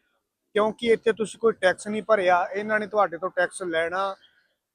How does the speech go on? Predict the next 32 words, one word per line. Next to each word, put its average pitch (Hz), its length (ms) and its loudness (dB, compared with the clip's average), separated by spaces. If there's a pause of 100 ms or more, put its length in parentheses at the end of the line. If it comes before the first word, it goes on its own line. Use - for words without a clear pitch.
(240)
ਇਹਨਾਂ 226 360 2
ਨੂੰ 226 200 -6
ਕਿਸੇ 233 320 0
ਵੀ 226 120 -4
ਕੰਟਰੀ 196 400 -4
ਨੂੰ 196 120 -8
ਕੋਈ 196 140 -4
ਪੈਸਾ 175 380 2
ਆਉਂਦਾ 185 280 -2
ਮਾੜਾ 160 320 2
ਨਹੀਂ 190 120 -8
ਲੱਗਦਾ 170 300 0
ਹੁੰਦਾ। 175 340 0 (340)
ਇਹ 214 160 2
ਕਾਨੂੰਨ 196 480 -2
ਦੇ 208 100 2
ਵਿੱਚ 202 180 -2
ਚੇਂਜ 185 320 -6
ਕਰਨਗੇ, 190 520 0 (300)
ਅੱਗੇ 175 240 2
ਵੀ 220 100 0
ਤੁਹਾਨੂੰ 202 300 0
ਮੈਂ 180 100 0
ਦੱਸਿਆ 175 360 -2
ਸੀਗਾ, 180 320 -2 (400)
ਇਹ 208 100 -2
ਕਾਨੂੰਨ 196 420 -4
ਦੇ 214 80 0
ਵਿੱਚ 208 120 -2
ਚੇਂਜ 196 240 -6
ਕਰਨੇ। 196 280 -2
ਚੇਂਜ 208 320 -8